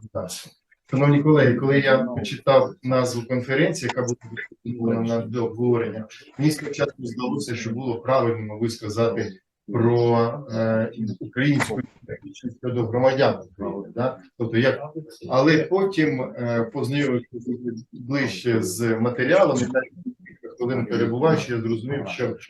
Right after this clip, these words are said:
справді дуже важливо навіть ідентифікація. А кому ж вона все ж таки належить, спадщина? Вона українська за, е, за чим? За тим, що вона на території України? Чи вона українська за тим, що вона належить українському народові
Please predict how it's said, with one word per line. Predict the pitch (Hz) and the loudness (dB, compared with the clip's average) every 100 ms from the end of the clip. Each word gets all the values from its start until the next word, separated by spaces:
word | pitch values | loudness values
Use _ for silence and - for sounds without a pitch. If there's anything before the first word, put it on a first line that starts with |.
| 110 - | -20 -12
справді | - 165 147 | 2 4 4
дуже | 123 139 127 | 2 -2 -2
важливо | 135 - 147 156 123 | -2 -2 0 2 4
навіть | 127 135 123 | 4 2 0
ідентифікація. | 123 127 120 - _ - _ _ _ - 139 - - - - - 101 - - 85 | -4 -2 -4 -8 _ -20 _ _ _ 0 0 0 -8 -10 -12 -10 -10 -12 -16 -12
А | |
кому | 113 131 | -4 0
ж | 139 | 0
вона | 131 135 | 2 0
все | - 117 | 0 -6
ж | 120 | -14
таки | - 120 | -12 -10
належить, | 127 131 113 - _ | -6 -4 -4 -6 _
спадщина? | - - - 92 - 85 82 - 98 | -18 -6 -6 -4 -10 -14 -18 -14 -4
Вона | 131 139 | 4 4
українська | 131 127 131 160 190 - 175 170 - - - - | 4 0 0 2 0 0 2 2 2 -12 -14 -10
за, | - 135 135 - - | -4 0 0 -2 -2
е, | 123 123 123 120 107 - 101 101 _ _ | 0 2 2 0 -4 -12 -18 -18 _ _
за | 120 156 | 4 4
чим? | 123 107 101 | 4 0 -2
За | 113 127 | -2 0
тим, | 120 147 | 2 0
що | 123 131 | 0 -2
вона | 131 131 | 0 0
на | 131 | 0
території | 143 139 - 220 160 117 | -2 -4 2 4 4 2
України? | 113 107 117 98 95 - - - | -2 -2 0 -2 -6 -10 -20 -8
Чи | - | 0
вона | 135 143 139 | 2 6 6
українська | 135 120 151 - 127 | 4 -4 -6 -4 -6
за | 123 | -4
тим, | 110 139 | -4 -6
що | 123 120 | -6 0
вона | 110 117 120 131 | 2 4 4 2
належить | 117 113 123 113 113 | 2 2 0 0 -4
українському | 110 127 123 - 123 123 | -6 -4 -6 -6 -2 2
народові | 131 165 165 120 107 127 | 4 4 4 2 0 -2